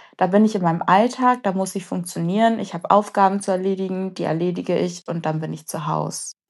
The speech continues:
Und dann ist Zeit dafür. Dann kann ich machen, was ich möchte und so viel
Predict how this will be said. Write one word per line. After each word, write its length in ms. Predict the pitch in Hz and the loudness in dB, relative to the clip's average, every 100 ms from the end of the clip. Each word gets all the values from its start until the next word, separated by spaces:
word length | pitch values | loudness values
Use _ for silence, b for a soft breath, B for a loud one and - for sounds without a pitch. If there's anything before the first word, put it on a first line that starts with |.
| _ _ | _ _
Und 220 | 196 180 | -4 4
dann 480 | 185 185 196 185 - _ - | 6 6 4 -4 -8 _ -8
ist 260 | 180 - | -6 -6
Zeit 320 | - 175 175 160 | 2 2 2 -6
dafür. 480 | 156 156 156 156 - _ _ | -8 -6 -4 -6 -10 _ _
Dann 360 | - 165 175 190 | -4 -2 -2 -6
kann 240 | - 185 | -6 -4
ich 140 | 175 175 | -4 -4
machen, 300 | 175 170 175 | -4 -4 -4
was 160 | 175 | -6
ich 120 | 175 190 | -8 -8
möchte 360 | 175 - 175 | -8 -2 -2
und 240 | 160 170 165 | 0 -4 -6
so 140 | 170 | -8
viel 580 | - 180 175 175 170 | -6 -2 2 2 0